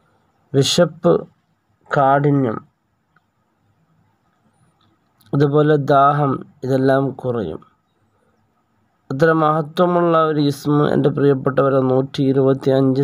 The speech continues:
തവണ വളരെ ഇഖ്ലാസോടുകൂടി പെട്ടെന്ന് പറഞ്ഞു തീർക്കാൻ പറ്റുന്ന ഇസ്മാണ്. നാം ഇത് പറയലോടുകൂടി അള്ളാഹു നമുക്ക് നൽകുന്ന മഹത്വം വലിയ മഹത്വമാണ്. അള്ളാഹു റബ്ബ് സുബ്ഹാനഹു വ തആല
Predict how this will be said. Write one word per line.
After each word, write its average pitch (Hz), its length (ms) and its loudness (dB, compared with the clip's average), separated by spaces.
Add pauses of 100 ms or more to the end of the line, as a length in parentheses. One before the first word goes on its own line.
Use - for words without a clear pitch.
തവണ 131 260 0 (1040)
വളരെ 135 180 2
ഇഖ്ലാസോടുകൂടി 131 840 0
പെട്ടെന്ന് 135 540 -2
പറഞ്ഞു 135 340 -2
തീർക്കാൻ 131 460 -4
പറ്റുന്ന 135 380 -4
ഇസ്മാണ്. 131 600 -4 (920)
നാം 143 300 0
ഇത് 160 240 -2
പറയലോടുകൂടി 156 840 2
അള്ളാഹു 139 540 0
നമുക്ക് 139 460 -2
നൽകുന്ന 131 380 0
മഹത്വം 127 720 -4 (680)
വലിയ 139 260 4
മഹത്വമാണ്. 131 880 0 (120)
അള്ളാഹു 127 360 0
റബ്ബ് 123 200 -6
സുബ്ഹാനഹു 123 600 -2
വ 120 80 -4 (120)
തആല 123 280 -2